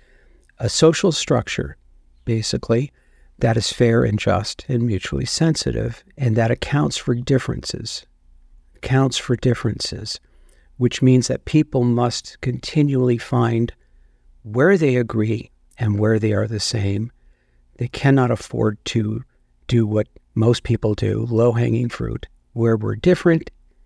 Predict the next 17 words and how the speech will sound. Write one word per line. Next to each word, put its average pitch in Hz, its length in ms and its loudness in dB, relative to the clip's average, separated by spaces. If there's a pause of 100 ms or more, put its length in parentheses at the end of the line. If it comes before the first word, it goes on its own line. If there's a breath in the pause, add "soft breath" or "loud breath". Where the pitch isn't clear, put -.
(200)
and 110 260 -2
where 104 160 -4
we 107 140 -2
disagree. 101 500 -4
That's 107 260 -2
easy, 101 320 -6 (400)
right? - 180 -14 (640 soft breath)
So 135 500 2
the 127 260 -4
stakes - 440 -2
are 120 80 -4
just 147 260 -4
as 190 140 -4
high. 135 400 -4 (960)
Organization 139 800 2
and 117 120 -4
hierarchy 120 800 0